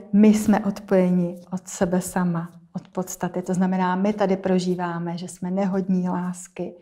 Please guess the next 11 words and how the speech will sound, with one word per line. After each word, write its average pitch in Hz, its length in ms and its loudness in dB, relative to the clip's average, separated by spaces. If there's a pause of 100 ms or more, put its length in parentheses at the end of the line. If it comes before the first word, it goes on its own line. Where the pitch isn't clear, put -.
(260)
že 202 60 -6
jsme 190 260 -2
špatní, 190 840 -2 (420)
hloupí, 196 1120 4 (140)
že 190 100 -4
nic 185 220 0
nezvládáme, 196 1040 2
nedokážeme 190 840 0
a 214 100 -6
tak 208 240 0
dále. 180 500 -2